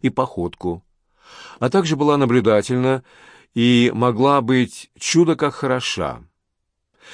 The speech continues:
Одинаково свободно она чувствовала себя в дорогущем платье, обвешанное бриллиантами, и в дерюге старой бомжихи. Словом,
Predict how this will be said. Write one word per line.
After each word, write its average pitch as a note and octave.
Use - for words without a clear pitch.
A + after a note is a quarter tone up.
Одинаково E3+
свободно D#3+
она C3
чувствовала C#3
себя A#2+
в G2+
дорогущем A2+
платье, G#2+
обвешанное A#2+
бриллиантами, A2+
и G3
в E3
дерюге D3+
старой C#3
бомжихи. F#2+
Словом, D3+